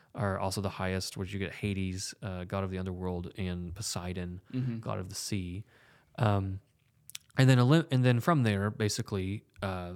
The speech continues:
Speaker 1: they then populate, and you get another, a bunch of other gods, right? So some of them are the sons of Kronos, uh, which are the, the more elder gods, and then you have the new ones, which are basically, like, children of Zeus.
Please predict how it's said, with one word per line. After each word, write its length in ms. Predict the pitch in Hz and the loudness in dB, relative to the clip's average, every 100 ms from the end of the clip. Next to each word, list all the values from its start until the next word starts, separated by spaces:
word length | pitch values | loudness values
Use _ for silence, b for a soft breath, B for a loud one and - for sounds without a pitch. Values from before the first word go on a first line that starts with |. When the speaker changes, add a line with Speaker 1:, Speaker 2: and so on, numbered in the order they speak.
| - | -4
Speaker 1:
they 220 | 117 104 | 0 0
then 160 | 101 98 | 0 -2
populate, 440 | - 107 98 92 | -4 -4 -2 -2
and 80 | 90 | -2
you 60 | 95 | -2
get 100 | 98 | -2
another, 280 | 95 92 - | -2 -4 -6
a 60 | 92 | -4
bunch 180 | 92 92 | -4 -4
of 80 | |
other 320 | 87 92 87 - - | -4 -4 -6 -8 -6
gods, 560 | 104 87 - - - - | -2 -2 -4 -10 -12 -10
right? 200 | 107 90 | -8 -6
So 80 | - | -4
some 140 | - 117 | 0 2
of 80 | 110 | 2
them 140 | 107 | 2
are 60 | 98 | -2
the 60 | |
sons 260 | - 98 95 | -2 -4 -6
of 100 | - | -2
Kronos, 540 | 113 107 101 98 - b b b b b - | 0 2 2 -2 -6 b b b b b -8
uh, 140 | 95 | -6
which 160 | 95 - | -4 -4
are 20 | |
the, 160 | 95 92 - 101 92 | -6 -6 -4 -4 -2
the 80 | |
more 200 | 95 90 | -2 0
elder 300 | 104 104 98 | 2 2 2
gods, 560 | 95 92 92 90 95 - B B - | 0 -2 -2 -6 -8 -10 B B -6
and 100 | 104 | -2
then 60 | |
you 80 | 101 | -2
have 120 | 98 | -2
the 60 | 98 | 2
new 200 | 117 123 | 6 6
ones, 320 | 98 92 92 | 4 -2 -4
which 160 | 101 98 | -6 -4
are 40 | |
basically, 440 | 98 95 101 101 92 | -4 -4 -6 -6 -6
like, 220 | 90 90 | -6 -8
children 340 | - 95 92 | -6 -4 -4
of 100 | 92 | -6
Zeus. 440 | 95 90 - - | -8 -10 -12 -14